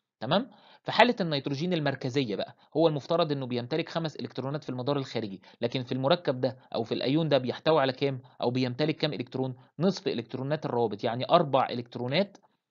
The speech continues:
فقط بيمتلكهم، يبقى خمسة ناقص أربعة، يبقى الفورمال تشارج بتاعة النيتروجين بكام؟ بموجب واحد. طيب، السؤال هنا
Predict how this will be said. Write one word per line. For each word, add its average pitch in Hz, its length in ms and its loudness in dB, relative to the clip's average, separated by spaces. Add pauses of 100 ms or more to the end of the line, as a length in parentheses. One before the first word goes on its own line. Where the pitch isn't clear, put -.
(220)
فقط - 420 -2
بيمتلكهم، 120 720 -2 (200)
يبقى 120 180 -2
خمسة 170 300 -4
ناقص 127 240 -4
أربعة، 165 360 2 (200)
يبقى - 180 -4
الفورمال 131 500 0
تشارج 143 380 0 (180)
بتاعة 147 300 2
النيتروجين 127 520 -4
بكام؟ 135 360 -2 (220)
بموجب 151 540 0 (300)
واحد. 127 440 2 (280)
طيب، 123 380 2
السؤال 151 420 4
هنا 127 240 -2